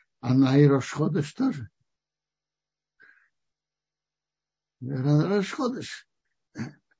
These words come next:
Рош Ходеш это Шаббат Рош Ходеш, Мусаф особый, а то я царь, то и будут вынимать два свитка Торы. Давайте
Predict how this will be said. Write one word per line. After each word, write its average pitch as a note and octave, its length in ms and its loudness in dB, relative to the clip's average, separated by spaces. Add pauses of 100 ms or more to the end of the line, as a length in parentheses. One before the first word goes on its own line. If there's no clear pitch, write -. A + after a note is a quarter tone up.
(140)
Рош D3 220 -4
Ходеш C#4 460 -4
это D#3 680 -8 (300)
Шаббат - 520 0
Рош E3+ 200 -4
Ходеш, D#3+ 600 0 (120)
Мусаф D#3+ 460 4
особый, C#3 580 4
а B2+ 100 0
то D3 120 -6
я A#2+ 180 -2
царь, F3+ 360 2
то D3+ 160 -6
и C4+ 260 -2 (2750)
будут G3 320 4
вынимать D3 480 6
два C#3+ 200 2
свитка - 460 0
Торы. G2+ 340 -6 (2750)
Давайте F#3 720 0